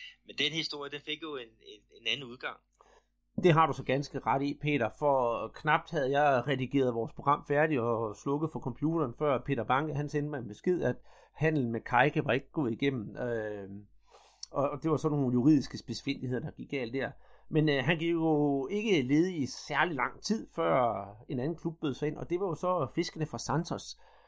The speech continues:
Speaker 2: Så mon ikke, han skal gøre en, en fin karriere der. Om ikke andet, så,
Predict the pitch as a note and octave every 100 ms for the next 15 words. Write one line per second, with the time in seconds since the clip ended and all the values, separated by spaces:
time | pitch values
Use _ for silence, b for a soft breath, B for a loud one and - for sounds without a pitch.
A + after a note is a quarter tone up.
0 | b b - C#3 B2 G#2+ A2 A2+ D#3+ G3
1 | D#3+ - - D3 F#3+ F3+ C#3 A#2+ B2 B2+
2 | G3+ F3+ - C#3 D3 F#3 D#3+ D#3+ G#2 G#2
3 | - C3 F3 F#3 G3 G#3+ F#3